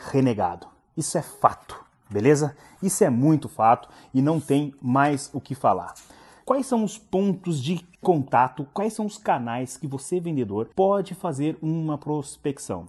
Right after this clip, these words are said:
Você pode fazer pelo canal mais importante de uma boa prospecção. É um canal, é uma mídia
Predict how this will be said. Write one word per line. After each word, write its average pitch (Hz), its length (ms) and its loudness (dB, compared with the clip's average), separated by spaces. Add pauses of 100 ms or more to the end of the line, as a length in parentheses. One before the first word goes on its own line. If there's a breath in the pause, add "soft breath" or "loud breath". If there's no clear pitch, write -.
Você 190 180 -4
pode 202 340 -2
fazer 139 400 -4
pelo 151 220 -4
canal 139 460 -4 (340 soft breath)
mais 165 760 0
importante 147 800 0
de 131 80 -4
uma 143 160 -2
boa 131 320 -2
prospecção. 131 760 -8
É 127 80 0
um 185 120 -2
canal, 127 540 0 (220 loud breath)
é 139 80 0
uma 143 200 2
mídia 113 520 -2